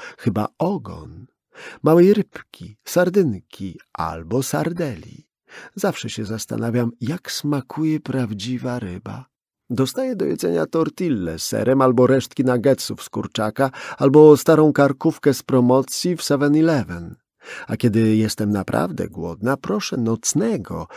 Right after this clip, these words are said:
żeby dla mnie zapolował. Brzydzę się wszelką przemocą, ale to nie ja układałam świat i czasami po prostu nie mam wyjścia.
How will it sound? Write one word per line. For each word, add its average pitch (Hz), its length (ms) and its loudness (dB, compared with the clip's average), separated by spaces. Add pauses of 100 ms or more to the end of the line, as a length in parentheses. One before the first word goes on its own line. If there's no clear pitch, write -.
(200)
żeby 123 380 4
dla 123 200 0
mnie 151 220 0
zapolował. 139 840 -4 (280)
Brzydzę 110 400 -2
się - 140 -12
wszelką - 440 -8
przemocą, 170 520 -4 (300)
ale 190 540 2
to 175 160 4
nie 170 380 2
ja 156 540 0 (100)
układałam 104 680 0
świat 90 460 -10
i - 120 -8
czasami 123 460 -6
po 175 140 -6
prostu - 400 -10
nie 104 140 -6
mam 113 220 -4
wyjścia. 214 680 -8